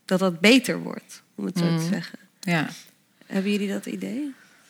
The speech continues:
Speaker 2: Ja, dat, ik weet het niet. Ik denk wel dat het, dat het een interessant filmfragment is, ook, eh,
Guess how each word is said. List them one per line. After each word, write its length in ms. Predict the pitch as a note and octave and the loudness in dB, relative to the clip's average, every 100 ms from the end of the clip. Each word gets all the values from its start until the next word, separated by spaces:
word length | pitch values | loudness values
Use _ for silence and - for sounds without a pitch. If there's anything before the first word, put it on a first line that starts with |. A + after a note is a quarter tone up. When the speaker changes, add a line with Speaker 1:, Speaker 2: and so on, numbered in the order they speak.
| _ _ _ | _ _ _
Speaker 2:
Ja, 240 | - G#3 G#3 | 4 6 6
dat, 260 | G3 - | 4 2
ik 140 | - F3 | -2 2
weet 200 | G3 G#3+ | 6 8
het 80 | G#3 | 8
niet. 240 | F3 D#3 | 8 6
Ik 200 | - F3 | 2 4
denk 220 | G3 F#3 | 6 6
wel 220 | F#3 F#3 | 6 6
dat 140 | F#3 F3+ | 6 6
het, 240 | F3+ - - | 4 0 0
dat 160 | F3 | 2
het 120 | F3+ | 2
een 120 | F3+ F3+ | 2 2
interessant 600 | F3+ F3 - - F#3+ F3+ | 2 2 0 4 4 4
filmfragment 800 | - G3 G3 G#3+ - F#3+ F3+ F3+ | 4 6 6 2 0 4 6 6
is, 180 | F3+ - | 4 4
ook, 220 | F#3 - | 0 -2
eh, 300 | - - | -10 -8